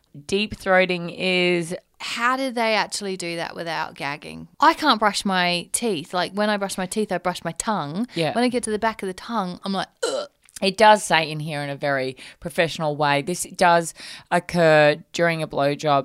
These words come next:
Speaker 1: and is when the person pushes their partner's penis all the way into the back of their throat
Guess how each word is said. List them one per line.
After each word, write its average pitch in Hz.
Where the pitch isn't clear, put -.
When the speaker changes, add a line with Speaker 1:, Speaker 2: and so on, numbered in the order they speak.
Speaker 1:
and 208
is 180
when 156
the -
person 220
pushes 185
their 156
partner's 170
penis 170
all 285
the 277
way 247
into 226
the 202
back 208
of 214
their 202
throat 208